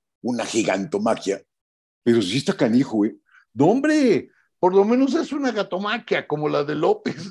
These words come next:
Speaker 2: <laughs> La
Speaker 1: Una
Speaker 2: de
Speaker 1: gatomaquia,
Speaker 2: López.
Speaker 1: sí.
Speaker 2: Pues como la
Speaker 1: Mira, ha sido un gustote, José Luis.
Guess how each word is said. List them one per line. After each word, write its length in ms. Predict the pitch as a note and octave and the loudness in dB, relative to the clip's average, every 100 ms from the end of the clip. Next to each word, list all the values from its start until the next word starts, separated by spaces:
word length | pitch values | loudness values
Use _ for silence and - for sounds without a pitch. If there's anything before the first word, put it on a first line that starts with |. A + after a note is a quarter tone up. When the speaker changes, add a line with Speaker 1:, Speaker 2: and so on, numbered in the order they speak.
| - - | -16 -12
Speaker 2:
<laughs> 0 | |
La 420 | F#3+ A#3+ G#3 F#3 | -6 -2 2 4
Speaker 1:
Una 140 | A3+ | 6
Speaker 2:
de 100 | F#3+ | 4
Speaker 1:
gatomaquia, 400 | D3+ C3+ C#3+ D#3+ C3+ C#3+ | 2 0 0 0 -2 -4
Speaker 2:
López. 80 | C#3 | -4
Speaker 1:
sí. 300 | G3 D3 - - G3 D3+ - | -6 -8 -12 -14 -14 -12 -6
Speaker 2:
Pues 180 | D#3 | -6
como 240 | D#3 D#3+ E3 | -4 -4 -4
la 160 | D#3 | -2
Speaker 1:
Mira, 380 | C#3 A#3 A#3 - - _ _ - - | 0 4 4 2 -6 _ _ -20 -6
ha 100 | A#3+ | -2
sido 220 | - B3+ C4 | 4 6 6
un 80 | |
gustote, 680 | F#3+ D#3 - F#3 D3 - D#3 | 4 0 0 -2 0 2 2
José 300 | - C#3+ D3 | 4 2 4
Luis. 480 | C#3 C#3+ - - _ | 4 4 2 -8 _